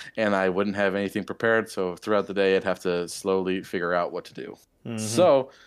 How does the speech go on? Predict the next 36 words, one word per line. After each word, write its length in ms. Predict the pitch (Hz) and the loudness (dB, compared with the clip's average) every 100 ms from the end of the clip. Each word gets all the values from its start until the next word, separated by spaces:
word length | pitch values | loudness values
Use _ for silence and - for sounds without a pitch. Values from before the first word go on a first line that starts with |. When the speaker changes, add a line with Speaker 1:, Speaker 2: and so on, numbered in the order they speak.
| - - - - | -20 -20 -20 -2
Speaker 1:
welcome 380 | 117 139 139 143 | 2 2 2 -2
back 420 | 127 117 113 - - | 2 2 2 -4 -18
to 100 | - | -14
the 80 | 101 | -12
Gamer 380 | 98 110 113 104 | -4 -2 -2 -4
Zone, 460 | 92 90 90 92 - _ _ _ _ - | -4 -4 -4 -8 -12 _ _ _ _ -2
and 500 | 101 95 92 92 92 | 0 0 -2 -2 -6
we're 360 | 107 98 95 92 | -4 -2 -2 -4
going, 440 | 117 107 107 98 92 _ - | -4 -2 -2 -6 -14 _ -4
going 220 | 110 104 | -2 -2
to 60 | 92 | -4
be 240 | 101 90 - - - | -6 -8 -14 -20 -6
going 260 | 104 98 | -4 -4
head-to-head 760 | 87 - 110 120 120 113 98 95 - | -6 -2 0 0 0 2 2 0 -4
in 180 | 92 90 | -8 -8
three, 760 | - - 107 113 113 117 120 - _ - - - _ _ | -12 -6 -2 0 0 -2 -4 -8 _ -20 -20 -20 _ _
three 240 | - 117 | -2 0
games 480 | 113 104 95 92 92 | 2 4 2 0 -4
that 100 | 95 | -4
I 40 | 87 | -2
have 260 | 90 87 | -2 -4
set 200 | - 92 | -4 -2
up 160 | 90 - | -2 -2
today. 420 | 85 82 82 107 - | -6 -4 -4 -8 -12
Speaker 2:
That's 160 | 117 | -10
a 40 | 107 | -6
lot 120 | 107 | -4
of 40 | 104 | 2
Speaker 1:
So, 240 | 113 101 | 4 4
Speaker 2:
games. 120 | 101 - _ _ _ _ _ _ _ _ | 2 -4 _ _ _ _ _ _ _ _
Speaker 1:
we're 100 | - | -2
gonna 120 | 107 110 | 0 2
set 160 | 123 | 2
up 160 | 113 113 | 2 0
with 200 | 107 - | -4 0
a, 380 | 107 98 92 | 2 4 2